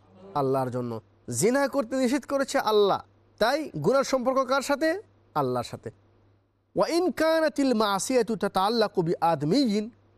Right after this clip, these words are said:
আর যদি সেই গুনার সম্পর্ক হয় কোনো বান্দার সাথে, যেমন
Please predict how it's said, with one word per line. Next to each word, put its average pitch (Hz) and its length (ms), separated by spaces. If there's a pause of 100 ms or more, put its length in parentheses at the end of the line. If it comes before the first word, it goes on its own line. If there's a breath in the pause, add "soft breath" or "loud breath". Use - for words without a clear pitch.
(120)
আর 139 280
যদি 202 360
সেই 302 320
গুনার 247 420
সম্পর্ক 247 720
হয় 196 600
কোনো 247 260
বান্দার 185 400
সাথে, 226 340 (800)
যেমন 170 400